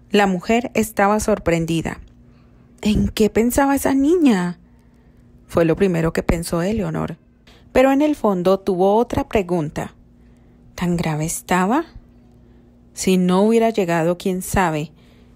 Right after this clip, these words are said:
en este momento los White estuvieran velándola. "Terry,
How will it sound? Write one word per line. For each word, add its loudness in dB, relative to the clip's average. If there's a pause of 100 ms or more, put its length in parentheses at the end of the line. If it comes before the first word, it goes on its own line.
en 0
este -2
momento 0
los 0
White 0
estuvieran -2
velándola. -4 (920)
"Terry, -2